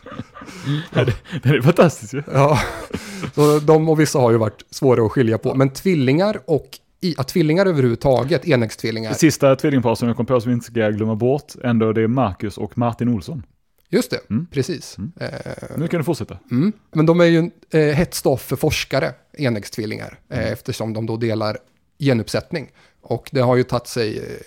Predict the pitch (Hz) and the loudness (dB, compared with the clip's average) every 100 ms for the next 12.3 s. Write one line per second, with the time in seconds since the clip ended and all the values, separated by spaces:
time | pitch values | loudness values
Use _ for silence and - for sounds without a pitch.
0 | 123 - 127 123 120 110 117 165 165 - | -18 -18 -8 -4 -2 -2 0 0 0 -8
1 | - 151 135 139 127 123 117 113 - 113 | -20 -8 -4 -2 -2 -2 -2 -6 -8 -12
2 | - - 113 113 120 - 113 104 - 113 | -12 -6 -6 -4 -6 -4 -6 -4 -6 -6
3 | 113 117 117 117 113 117 117 117 127 120 | -8 -10 -10 -10 -10 -10 -12 -10 -4 -2
4 | 117 113 131 113 110 110 110 - 113 107 | -2 -2 -2 -4 -6 -10 -12 -12 -10 -8
5 | 117 110 110 _ - - - - _ 127 | -8 -8 -10 _ -20 -20 -20 -20 _ 0
6 | 120 - - - - - 120 113 107 110 | 0 0 -8 -14 -10 -4 -2 -2 -2 -6
7 | - 113 107 110 113 107 110 120 113 107 | -6 -4 -2 -4 -6 -6 -6 -4 -2 -2
8 | 107 110 110 113 117 110 - 113 127 135 | -4 -4 -4 -4 -4 -6 -6 -8 -8 -12
9 | - 123 117 117 120 - 127 113 113 123 | -10 -10 -10 -12 -14 -4 0 0 -2 -2
10 | 143 131 117 110 85 - 113 104 107 - | -4 -4 -6 -6 -6 -4 -4 -6 -10 -12
11 | - - 113 110 123 - - - - _ | -10 -6 -6 -8 -12 -20 -20 -20 -20 _
12 | - 123 110 | -6 -2 -2